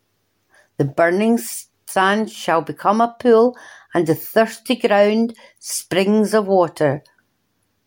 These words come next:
In the haunt of the jackal, where they lie down, the grasses shall become reeds and rushes. And a highway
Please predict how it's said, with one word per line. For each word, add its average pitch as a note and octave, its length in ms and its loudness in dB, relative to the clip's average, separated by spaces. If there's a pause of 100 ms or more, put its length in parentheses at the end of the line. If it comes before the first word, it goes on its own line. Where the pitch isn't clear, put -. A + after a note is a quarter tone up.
In G3 160 2
the F3 100 0
haunt A#3+ 540 0
of A#3 160 -2
the B3 100 2
jackal, A3+ 760 0
where F3 180 4
they D#3 160 0
lie F3 340 2
down, A3+ 460 2 (320)
the E3+ 100 4
grasses F3+ 600 -2
shall F3 240 0
become D#3+ 520 -4
reeds F#3+ 380 -4 (100)
and G#3 240 -4
rushes. E3 540 -4 (1400)
And A#3+ 100 0
a C4 80 2
highway B3 760 2